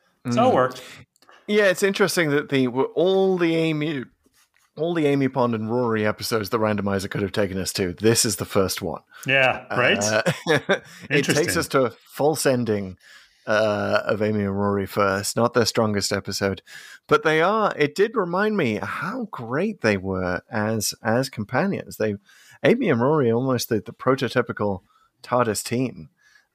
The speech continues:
Speaker 2: Um, you know, and that, that dynamic, it's, it's hard to replicate. It's hard to do that again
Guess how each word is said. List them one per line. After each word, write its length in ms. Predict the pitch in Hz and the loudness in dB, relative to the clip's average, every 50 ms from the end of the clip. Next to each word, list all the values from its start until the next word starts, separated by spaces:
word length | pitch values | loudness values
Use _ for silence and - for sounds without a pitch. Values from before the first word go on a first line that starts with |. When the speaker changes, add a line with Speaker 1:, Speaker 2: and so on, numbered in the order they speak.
| _ - | _ 0
Speaker 2:
Um, 680 | 98 98 98 98 98 98 95 95 95 95 95 95 92 - _ _ _ _ _ _ _ _ _ _ _ _ _ _ _ | 2 4 4 4 4 4 2 2 0 -2 -4 -6 -10 -12 _ _ _ _ _ _ _ _ _ _ _ _ _ _ _
you 140 | - 123 107 | -8 -4 -2
know, 220 | 101 104 98 95 98 | 0 0 0 0 -2
and 120 | 98 104 | -2 -4
that, 180 | 107 - - 113 | -4 -6 -4 -2
that 220 | 127 135 139 - | 0 0 0 0
dynamic, 540 | - 131 120 120 117 120 120 117 110 104 - | 0 0 2 2 2 2 2 2 0 0 -2
it's, 160 | 123 98 - | -4 -8 -6
it's 220 | - - 123 - - | -6 -6 -6 -6 -4
hard 300 | - 123 127 135 135 - | 0 2 4 4 4 2
to 80 | 120 98 | 0 0
replicate. 600 | 101 110 110 - - 113 - 101 98 98 90 - | 2 2 2 2 0 -2 -2 -2 -2 -2 -2 -6
It's 140 | 76 - - | -10 -10 -6
hard 220 | - 117 120 120 | -4 -2 -2 -4
to 60 | 113 101 | -4 -6
do 160 | - 104 98 | -6 -4 -2
that 160 | 95 98 95 | -2 -2 -2
again 460 | 95 92 - 101 98 95 95 95 92 | -4 -4 -4 -4 -4 -2 -4 -6 -8